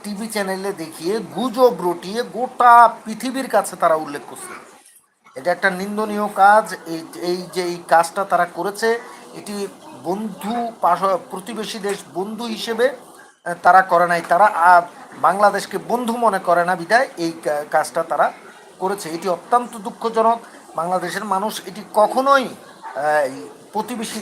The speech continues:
দেশ থেকে কিন্তু আশা করে না। এছাড়াও আপনারা জানেন,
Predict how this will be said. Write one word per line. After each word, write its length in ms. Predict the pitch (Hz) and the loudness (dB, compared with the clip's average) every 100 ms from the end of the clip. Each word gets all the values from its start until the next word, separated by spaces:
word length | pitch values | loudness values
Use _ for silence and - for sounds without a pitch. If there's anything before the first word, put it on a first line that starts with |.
| - | -8
দেশ 240 | 170 165 - | -8 -8 -10
থেকে 220 | 170 175 165 | -12 -12 -12
কিন্তু 360 | 165 - 226 269 - - _ - | -14 -10 -10 -10 -18 -20 _ -6
আশা 240 | 147 185 | -2 0
করে 240 | 175 147 143 | 0 -2 -2
না। 160 | 139 - - - | -4 -8 -16 -12
এছাড়াও 720 | 208 254 254 - 180 180 170 | -6 -2 -2 0 2 6 6
আপনারা 360 | 165 160 165 170 165 | 6 2 2 0 2
জানেন, 360 | 151 165 208 | 2 2 0